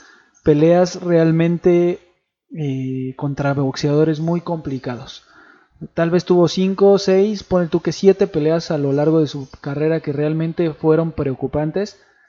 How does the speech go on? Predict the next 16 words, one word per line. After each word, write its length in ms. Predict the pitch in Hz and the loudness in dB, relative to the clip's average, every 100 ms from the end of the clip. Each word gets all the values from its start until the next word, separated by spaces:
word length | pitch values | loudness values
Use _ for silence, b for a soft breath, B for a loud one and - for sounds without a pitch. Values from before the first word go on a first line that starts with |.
| b b _ | b b _
pero 380 | 170 165 160 156 | 0 4 4 4
la 140 | 156 | 4
verdad 260 | 156 170 185 | 4 4 4
es 80 | 185 | 2
que 120 | 190 | -2
las 180 | 156 170 | -4 -4
otras 240 | 170 185 | 0 0
peleas 340 | - 151 156 156 | 0 -2 -2 -4
que 120 | 180 | -6
tuvo, 360 | 185 170 170 | -4 -4 -6
pues, 200 | 170 139 | -6 -8
no 120 | 147 156 | -8 -10
le 120 | 160 | -10
demeritan 580 | 143 135 143 151 160 165 | -10 -10 -12 -10 -10 -8
nada 320 | 160 156 156 | -6 -6 -8
porque, 580 | 139 127 135 123 123 | -10 -10 -12 -12 -14